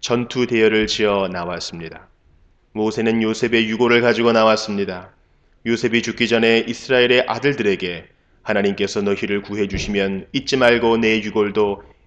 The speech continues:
이집트에서 가지고 나가다오" 라고 말하면서 그들에게 그렇게 하겠다는 맹세를 시킨 일이 있었기 때문입니다. 이스라엘 백성은 숫곳을 떠나 에담에 진을 쳤습니다. 에담은 광야의 끝에 있었습니다.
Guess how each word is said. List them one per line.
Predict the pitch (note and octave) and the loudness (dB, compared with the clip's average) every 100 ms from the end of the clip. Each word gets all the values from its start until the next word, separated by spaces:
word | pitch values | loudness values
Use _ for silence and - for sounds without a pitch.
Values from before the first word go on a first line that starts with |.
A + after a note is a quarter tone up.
| - | -10
이집트에서 | G#2 G#2+ - G#2+ G#2 G2+ G#2 G2+ | -6 -6 -4 0 0 0 -2 -4
가지고 | - G#2 C3+ | -8 -6 -2
나가다오" | B2+ A2 A2 G#2 G2+ F#2+ E2 | 2 4 4 2 2 0 0
라고 | G#2+ A2 | 2 2
말하면서 | A2 G#2+ G#2+ G#2 G#2 G2+ F#2+ A#2+ _ _ _ _ | 2 2 2 0 -2 -6 -8 -12 _ _ _ _
그들에게 | - A#2 A2 A2 A2 | 0 2 4 4 4
그렇게 | - B2 A#2+ C3+ | 2 0 0 -2
하겠다는 | B2+ B2 A#2 A#2+ A#2 | 0 0 0 0 0
맹세를 | A2+ A#2 A#2+ A2+ | 0 -2 -2 -2
시킨 | - - C3+ | -2 -4 -4
일이 | B2 A#2 A2+ A2+ - _ | 0 0 -2 -6 -20 _
있었기 | A2 G#2+ A#2 C3+ | -6 0 0 0
때문입니다. | B2+ A2+ G#2 F2 E2 D#2 D#2+ _ _ _ _ _ _ _ _ | 0 0 0 -4 -8 -16 -20 _ _ _ _ _ _ _ _
이스라엘 | G#2+ - A2+ A2+ | -12 0 2 4
백성은 | A2 - A2+ A2+ A2+ A#2+ - | 0 0 0 0 -2 -6 -12
숫곳을 | - - C#3+ C3+ A#2+ | -16 -2 0 2 2
떠나 | A#2+ A2+ A2 G#2+ - - | 2 2 0 -2 -14 -4
에담에 | A2 A2 G#2+ A2 G#2+ | 0 2 4 4 2
진을 | - A2+ | 0 0
쳤습니다. | G#2 G2+ - F2+ E2+ D#2+ - _ _ _ - | 0 -4 -8 -10 -10 -14 -20 _ _ _ -2
에담은 | G#2+ G#2+ A2 A2 | 0 2 0 -2
광야의 | G#2+ G#2+ A2+ A2 G#2+ - | -4 -6 -2 0 0 -4
끝에 | D3 - C3+ A#2 A2 - _ | -8 0 2 2 0 -10 _
있었습니다. | G#2+ G2 F#2+ - F2 E2 E2+ - | -8 -4 -6 -6 -10 -10 -14 -20